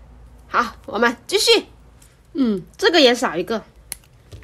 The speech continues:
对，我要这个，把它手给先拆下来。我要这个零件，嗯，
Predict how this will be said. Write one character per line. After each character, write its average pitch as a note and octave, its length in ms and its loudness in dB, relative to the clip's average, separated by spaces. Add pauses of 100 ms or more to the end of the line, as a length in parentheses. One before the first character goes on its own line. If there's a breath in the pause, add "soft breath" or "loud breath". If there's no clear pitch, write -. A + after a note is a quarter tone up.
(100)
对， A3 120 -8 (140)
我 G3+ 60 -6
要 G#3+ 80 0
这 A#3+ 180 -4
个， A#3 160 -6 (140)
把 - 80 -16
它 G#3+ 100 -6
手 B3+ 340 0
给 C4 140 0
先 G3+ 180 -8
拆 G3 200 -14
下 F#3+ 160 -14
来。 - 160 -20 (540 soft breath)
我 - 60 -20
要 G3+ 40 -12
这 E4+ 200 -2
个 A#3 120 -4
零 F3 120 -8
件， F3 240 -18 (540)
嗯， A3 140 -16